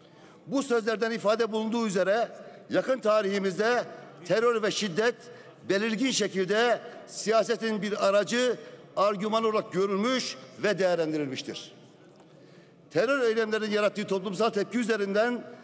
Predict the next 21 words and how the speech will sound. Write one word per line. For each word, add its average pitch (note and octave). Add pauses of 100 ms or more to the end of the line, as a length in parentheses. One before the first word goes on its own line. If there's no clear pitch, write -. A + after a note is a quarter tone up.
(120)
siyasal G#3+
sonuçlar G#3+
aranmış G#3 (280)
ve G3
bulunmuştur. F#3+ (1040)
Parlamentonun G3+
yapısı G3+ (300)
ve G3+
iktidar G3 (440)
bu G#3+
sonuçlar G3
üzerinde E3+
şekillendirilmiştir. D3 (920)
Bugün A#3+
terör B3
örgütlerinin A#3
eylem A#3
ve A3
katliamlarının A3
yanı G#3
sıra A3+